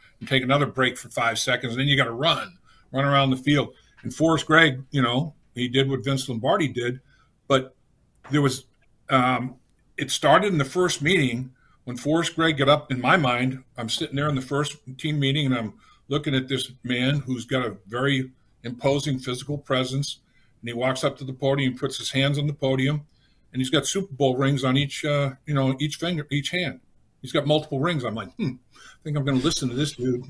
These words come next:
I think he knows what he might be talking about." You know, he played for Lombardi, and, uh, and, and obviously the, he was a taskmaster. He really pushed us hard. He, he really, um, as, as, as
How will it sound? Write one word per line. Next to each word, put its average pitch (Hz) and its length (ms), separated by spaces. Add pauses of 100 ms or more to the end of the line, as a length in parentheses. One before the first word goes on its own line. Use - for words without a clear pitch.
I 131 80
think 131 140
he 135 60
knows 127 300
what - 120
he 135 60
might 139 180
be 123 120
talking 135 340
about." 117 360 (320)
You 135 80
know, 135 80
he 139 100
played 139 360
for 143 80
Lombardi, 135 580
and, 117 140
uh, 120 340 (520)
and, 131 180
and 127 260 (560)
obviously 135 680 (520)
the, 117 480
he 180 140
was 165 120
a 131 60
taskmaster. 135 880
He 117 120
really 123 220
pushed 131 320
us 110 120
hard. 127 420 (520)
He, 110 280
he 117 140
really, 120 500
um, 110 400 (480)
as, 120 260
as, 113 300 (540)
as 107 340